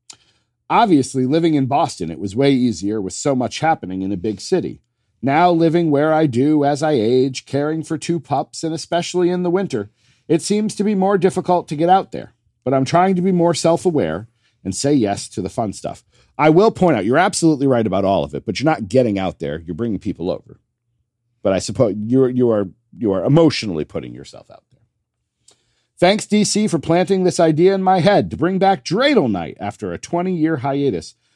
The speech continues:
I'm looking forward to it and will be sure to report back next week. Cheers, Missus M. Note,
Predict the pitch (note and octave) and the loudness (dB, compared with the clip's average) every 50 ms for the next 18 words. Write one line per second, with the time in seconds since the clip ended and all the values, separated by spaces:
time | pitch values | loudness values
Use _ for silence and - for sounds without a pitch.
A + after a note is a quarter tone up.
0 | _ - A2 A#2 A#2 D3+ E3 - F3 F#3 - - F#3 F#3 F#3 F#3 F3 C#3+ - F3+ | _ -6 -4 0 0 0 0 0 -2 -4 0 0 2 2 2 2 0 2 2 2
1 | F#3 G3+ G#3+ - - C#3+ C#3 C3 B2 A#2 A#2 A2 B2 G#2+ - - F#3 F#3+ G3+ F#3 | 2 2 0 -2 -4 -4 -4 -2 -2 -4 -4 -4 -4 -6 -4 -2 -2 0 0 0
2 | E3+ E3 D3+ - F#3 F#3 F3+ D3+ C#3+ D#3+ F3 F3 - E3 D#3+ D3 - - E3+ F3 | 0 -2 -2 -2 -2 -4 -2 0 0 0 0 2 0 -2 -4 -4 -4 -2 0 2
3 | D#3+ D3+ - _ - - - A#3+ A#3+ G#3 D3+ A2 A2+ B2+ C3 - - - - A#2+ | 2 2 0 _ -6 -4 -2 0 2 2 2 2 0 -2 -6 -8 -14 -8 -2 -2
4 | C3+ B2+ - C#3 C3+ B2+ E3 F3+ E3+ B2 E2 D#2+ E2 F2 B2 F#3+ B3+ B3 F#3 - | 0 0 0 -2 0 0 2 2 2 0 -2 -4 -4 -4 -2 2 2 2 2 2
5 | - _ - | 0 _ -20